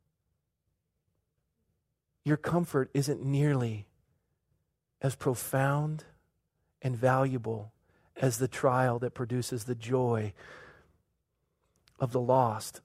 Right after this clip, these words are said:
sitting in your presence because they've come to the place where their sins will be forgiven. Count it all joy.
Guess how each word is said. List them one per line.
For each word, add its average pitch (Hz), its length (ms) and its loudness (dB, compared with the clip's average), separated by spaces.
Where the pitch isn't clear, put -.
sitting 131 420 0
in 123 140 -4
your 117 100 -2
presence 113 560 -2
because 117 360 -6
they've 113 200 -4
come 123 340 -2
to 120 100 -6
the 113 100 -6
place 113 560 -4
where 127 120 0
their 117 140 -2
sins 120 400 -4
will 117 80 -4
be 113 120 -6
forgiven. 110 460 -8
Count 170 180 0
it 156 80 2
all 156 120 4
joy. 135 380 -4